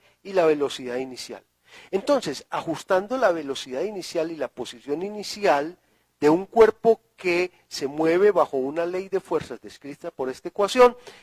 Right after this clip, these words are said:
se podrá tener una de las cuatro cónicas. Observemos la gráfica.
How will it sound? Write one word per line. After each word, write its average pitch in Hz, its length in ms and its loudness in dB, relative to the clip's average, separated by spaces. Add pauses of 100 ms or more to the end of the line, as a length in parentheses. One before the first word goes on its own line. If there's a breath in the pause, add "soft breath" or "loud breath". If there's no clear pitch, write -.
se - 180 0
podrá 196 340 6
tener 190 460 0
una 240 260 0
de 170 120 0
las 123 220 -10
cuatro 165 400 0
cónicas. - 640 -10 (440)
Observemos 175 520 2
la 190 100 6
gráfica. 196 500 2